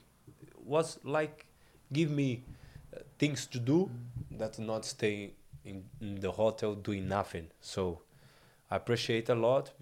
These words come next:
because, uh, I miss my, my family, my, my country. And I, when I arrived there, always give me f-, Brazilian food, because in the hotel, uh, I didn't have.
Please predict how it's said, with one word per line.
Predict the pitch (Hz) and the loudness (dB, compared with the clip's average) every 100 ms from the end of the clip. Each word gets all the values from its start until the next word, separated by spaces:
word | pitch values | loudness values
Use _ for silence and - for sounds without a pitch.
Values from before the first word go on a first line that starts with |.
| 127 | -12
because, | - 208 - - - - - | -4 -2 -4 -12 -16 -18 -14
uh, | 113 101 98 95 92 92 92 | -12 -10 -8 -8 -10 -10 -4
I | 95 95 98 | -4 -4 -4
miss | 131 - | -6 -6
my, | 101 98 92 - 123 - _ _ - | -4 -4 -4 -10 -18 -20 _ _ -18
my | 120 87 | -10 -8
family, | - 110 120 117 - | 0 2 2 0 -4
my, | - - - | -4 -6 -8
my | 85 | -2
country. | 113 127 123 131 139 - - - - - | 2 2 2 -4 -6 -12 -20 -20 -20 -10
And | 104 107 | -2 2
I, | 113 | 2
when | 113 123 | 4 4
I | 123 117 117 - - | 6 6 2 -2 -2
arrived | 113 113 120 113 107 | 2 6 6 4 4
there, | 120 127 113 | 6 8 6
always | 113 110 110 104 - - - 196 120 | 2 0 0 -2 -4 -6 -10 -14 -10
give | 101 104 | -6 -4
me | 104 | -6
f-, | 95 - _ _ _ 101 | -8 -20 _ _ _ -8
Brazilian | 101 101 104 101 | -6 -4 -4 -6
food, | - 127 147 - _ _ _ _ - 123 | -4 -4 -4 -14 _ _ _ _ -18 -16
because | - 98 95 | -6 -4 -2
in | |
the | 98 | -4
hotel, | 87 107 - 98 92 - - - - - - | -2 -2 0 -2 -2 -12 -20 -20 -20 -8 0
uh, | 95 90 | 2 2
I | 90 | 0
didn't | 95 98 95 87 - _ _ - - | -2 -2 -2 -4 -8 _ _ -18 -4
have. | - 117 - | 4 4 4